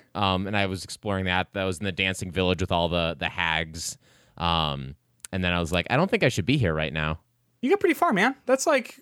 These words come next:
Speaker 2: I would say, in my experience, you are, like, that's the s-, that's the halfway point.
Speaker 1: Okay, I'm, like, right outside of the c-, the, uh,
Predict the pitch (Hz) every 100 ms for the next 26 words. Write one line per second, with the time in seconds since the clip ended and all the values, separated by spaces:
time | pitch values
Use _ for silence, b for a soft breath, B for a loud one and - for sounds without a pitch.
0 | _ - 233 240 - 240 233 233 - 196
1 | 196 202 214 226 226 208 - 190 196 185
2 | 180 165 165 180 165 165 - - - -
3 | 185 165 - 160 180 156 - 135 127 135
4 | - - _ _ _ _ 120 120 101 87
5 | 135 151 170 - 123 127 127 123 117 -
6 | 104 87 90 - - 82 95 90 87 85
7 | - 85 85 80 69